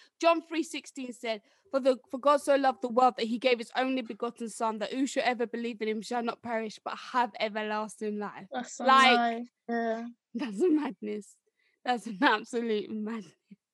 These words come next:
Speaker 2: Yeah, it's, uh, because when you actually sit down to think about, like, what he did, like, you be like, "Just because he loved me, just because he loved us," like, how does someone give their own, I'm done with you guys. How does someone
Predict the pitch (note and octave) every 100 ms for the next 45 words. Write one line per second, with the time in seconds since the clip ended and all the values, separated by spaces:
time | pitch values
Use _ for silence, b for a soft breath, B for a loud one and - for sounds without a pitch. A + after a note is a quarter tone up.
0 | _ _ _ _ _ _ _ A3+ A3+ G#3+
1 | A3+ - - A#3 A3+ A3 A3 A#3+ C4 B3
2 | A#3+ - - C#4 G4+ G4 E4 B3 C4+ C4
3 | B3+ - B3 A#3+ C4 A#3+ A#3 A#3 G#3+ -
4 | A#3 A#3+ A#3 A3 G3 F#3 - G3+ A#3 C#4
5 | C4 G#3+ B3+ A#3 G3 - B B B3+ B3
6 | A#3+ G#3 - G#3+ C4+ D4+ B3 A#3+ C4 -
7 | B3 A3 A#3+ B3 A#3+ A3+ B3 A#3 F#3+ F#3
8 | B3+ A#3 A#3+ B3 A#3+ A3+ A3+ A#3+ A#3 -
9 | A#3+ G#3 - G#3 G3 - - B B -
10 | C4+ E4 D#4 C#4+ C#4 B3+ B3 - A#3+ A#3+
11 | A3 A3 G#3 A#3 A#3 A3 _ _ A#3+ G#3
12 | _ G#3+ G3+ - G#3+ G#3 G#3 G3+ G#3 G3+
13 | G3+ B B B A#3+ D#4 F4 F4+ F4 D4
14 | C#4